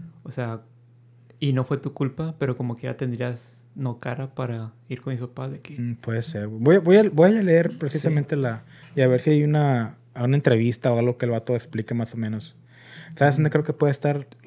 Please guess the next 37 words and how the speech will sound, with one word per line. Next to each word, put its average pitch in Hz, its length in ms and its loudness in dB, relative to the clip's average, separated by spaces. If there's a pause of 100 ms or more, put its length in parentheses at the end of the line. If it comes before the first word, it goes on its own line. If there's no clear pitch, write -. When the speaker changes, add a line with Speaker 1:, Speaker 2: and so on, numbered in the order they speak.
(140)
Speaker 2:
En, 107 580 -6
en 143 100 -4
Speaker 1:
¿YouTube? 110 260 -4 (200)
Speaker 2:
No, 117 300 -6
en 107 320 -8
sus - 180 -10
podcasts. - 520 -10
Speaker 1:
De 131 160 -4
dos 127 160 -6
nombres 135 260 -8
comunes 139 340 -10
que - 140 -6
Speaker 2:
Sí. - 40 -2
Speaker 1:
pueden 123 180 -2
checarlos 131 520 -12
Speaker 2:
Ah. 135 60 -8
Speaker 1:
en 123 140 -6
Spotify. 127 760 -10
Speaker 2:
No, 135 240 -4
no 131 80 -2
lo 131 80 -2
checo. - 240 -10
Speaker 1:
Sí. 139 160 -12 (220)
Speaker 2:
Ya 117 80 -10
te-, 139 140 -12
ya 123 120 -4
tiene 131 180 2
Speaker 1:
Ah. 131 40 2
Speaker 2:
mucha 131 180 2
fama. 101 340 -4
Speaker 1:
Ah, 139 200 4
Speaker 2:
<laughs> - 20 4
Sí, 160 220 6
Speaker 1:
bueno, 156 100 2
Speaker 2:
el 139 40 0 (100)
vato. 170 60 0
Speaker 1:
ok. 135 180 -6